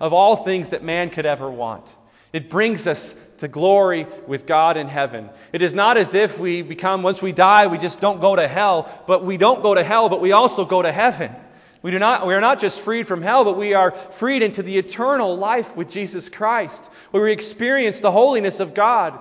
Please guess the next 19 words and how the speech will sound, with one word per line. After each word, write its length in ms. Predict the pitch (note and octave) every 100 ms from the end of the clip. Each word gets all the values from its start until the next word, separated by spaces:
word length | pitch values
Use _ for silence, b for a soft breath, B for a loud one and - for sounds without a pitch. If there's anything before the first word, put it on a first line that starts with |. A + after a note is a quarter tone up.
| B B
where 100 | F#3+
we 100 | A3
can 80 | G#3
see 160 | G#3+ A#3+
the 120 | G3
fullness 520 | - A#3 C#4 A#3 G3
of 120 | F#3+
His 120 | F3 -
splendor, 560 | - G#3 B3+ A#3 F3+
where 120 | E3+
we 100 | G3+
are 140 | G3+ G3+
in 160 | F#3 - B F3+
a 100 | G3+
perfection 800 | - G#3 G#3 C4+ C#4+ - G#3 F3+
with 120 | F3
Him 220 | F#3 F#3
for 240 | F#3 F#3
eternity. 760 | F3+ - C4+ D4 A3 - A2